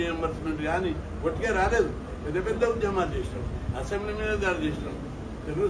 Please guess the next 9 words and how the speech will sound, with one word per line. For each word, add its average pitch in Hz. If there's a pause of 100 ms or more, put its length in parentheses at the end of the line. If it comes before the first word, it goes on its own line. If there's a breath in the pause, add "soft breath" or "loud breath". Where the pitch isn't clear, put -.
సంక్షేమ 180 (120)
భవనాన్ని 202
మీద 196 (100)
దాడి 175
చేసినాం, 151 (380)
సచివాలయాన్ని 202
ముట్టడించినాం. 175 (380)
ఇట్లా 202
ఎన్నో 220